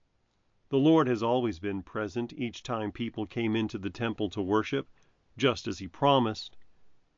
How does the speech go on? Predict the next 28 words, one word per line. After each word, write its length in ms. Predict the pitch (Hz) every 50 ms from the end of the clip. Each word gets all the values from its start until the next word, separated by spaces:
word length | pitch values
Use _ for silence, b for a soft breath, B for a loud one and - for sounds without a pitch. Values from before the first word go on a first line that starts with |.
| _ _ _ _ _
But 160 | - 131 -
now 520 | 120 117 135 151 165 156 131 113 104 98 b b b b b - -
Isaiah 460 | 131 131 107 135 156 160 151 139 127
sees 400 | - - - 170 170 165 143 -
him 240 | - 165 156 147 143
in 260 | 170 175 180 175 165
his 220 | 139 151 160 139
glory. 640 | 120 139 143 156 170 170 160 123 107 98 92 90 90 - _ _ _ _ _ _ _ b b b b
He 200 | - 170 165 156
also 300 | 156 175 180 - 151 131
sees 360 | 123 - - 165 170 160 123
and 140 | 135 127 117
hears 300 | 123 147 147 143 127 98
the 100 | 110 117
holy 340 | - 135 135 127 120 117 -
angels 460 | - 131 160 185 180 127 117 110 -
praising 540 | - - - 151 151 147 131 113 127 120 110
God 280 | 123 123 120 120 117
and 160 | 113 110 110 -
saying, 400 | - 127 123 120 117 113 107 98 b b b b b b _
"Holy, 420 | - 170 170 165 147 139 135 127
holy, 380 | 120 131 156 156 147 143 135 123
holy 460 | 123 143 160 160 151 147 139 131 151
is 280 | 160 147 147 135 113 107
the 100 | 127 143
Lord 260 | 139 143 139 139 123
of 140 | 131 120 -
hosts. 460 | 143 147 147 135 - - - -